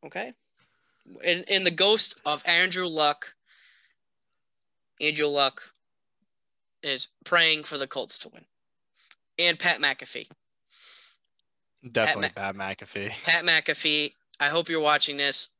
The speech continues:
Speaker 1: I hope you enjoy my pick for your Super Bowl. And if the Colts make the Super Bowl, maybe you invite us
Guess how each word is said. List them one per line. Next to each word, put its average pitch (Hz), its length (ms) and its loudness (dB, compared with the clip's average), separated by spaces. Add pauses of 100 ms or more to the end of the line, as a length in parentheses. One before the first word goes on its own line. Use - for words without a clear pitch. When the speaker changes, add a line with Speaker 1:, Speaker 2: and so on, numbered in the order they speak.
(220)
Speaker 1:
I 131 60 -4
hope 151 160 0
you 156 80 2
enjoy 143 240 0
my 139 140 0
pick 139 320 -4
for - 120 -8
your 139 160 -4
Super 147 280 -6
Bowl. 143 300 -4 (880)
And 143 280 4
if 143 140 2
the 151 80 -6
Colts 160 240 0
make 156 140 0
the - 60 -6
Super 156 240 -2
Bowl, 151 180 -2
maybe 147 280 0
you 147 60 0
invite 143 300 2
us - 220 -2